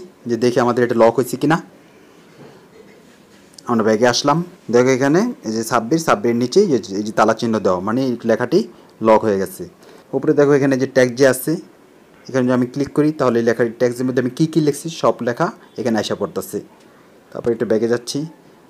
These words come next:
তারপরে যে এখানে যেমন title লেখা আছে, টাইটেলের মধ্যে আমি click করার সাথে সাথে এখানে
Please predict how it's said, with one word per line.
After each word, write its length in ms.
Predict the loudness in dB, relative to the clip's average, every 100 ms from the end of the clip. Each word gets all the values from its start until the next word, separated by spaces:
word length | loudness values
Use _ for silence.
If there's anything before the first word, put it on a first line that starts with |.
| _
তারপরে 340 | -2 4 4
যে 180 | 4 2
এখানে 540 | 2 2 4 4 2 -2
যেমন 180 | -4 0
title 340 | 2 2 2
লেখা 240 | 0 2 0
আছে, 260 | 0 -6 -8 -18 _ -20 -20 -20 -20 -20 -20 _
টাইটেলের 320 | -2 -2 0
মধ্যে 200 | 0 2 0
আমি 100 | -2
click 200 | -6 0
করার 140 | 0
সাথে 240 | 0 0
সাথে 240 | 2 4 2
এখানে 260 | 2 -2